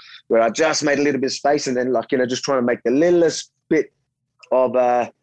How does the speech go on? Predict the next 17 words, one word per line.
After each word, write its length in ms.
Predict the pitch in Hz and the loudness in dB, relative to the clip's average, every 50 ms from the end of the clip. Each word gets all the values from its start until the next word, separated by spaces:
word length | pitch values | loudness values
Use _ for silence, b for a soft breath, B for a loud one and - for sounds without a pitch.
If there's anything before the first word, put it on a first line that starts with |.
| _ _ _ _ - | _ _ _ _ -6
of 140 | 117 107 - | -6 -6 -6
space 340 | - - - 139 131 - | -8 -2 0 0 0 0
between, 400 | - - - - - 135 131 127 | -4 -10 -10 -6 -4 -2 -2 0
you 160 | 123 123 123 120 | 0 -2 0 0
know, 120 | 131 131 | -2 -2
my, 180 | 120 117 117 113 | -2 -2 -2 -2
my 140 | 104 117 117 | -2 -2 -2
neck 180 | 123 131 - | -2 -2 -4
and 80 | - 110 | -4 -6
shoulders 400 | - - 123 127 131 135 117 110 | -4 0 0 0 0 0 -2 -4
and 100 | 110 107 | -6 -4
things 180 | - 123 123 110 | -4 -4 -2 2
like 160 | 117 113 - | 0 2 2
that, 120 | 131 131 131 | 4 2 2
and 80 | 117 | 2
it 60 | 113 | 0
was 160 | 107 104 - | -2 -4 -6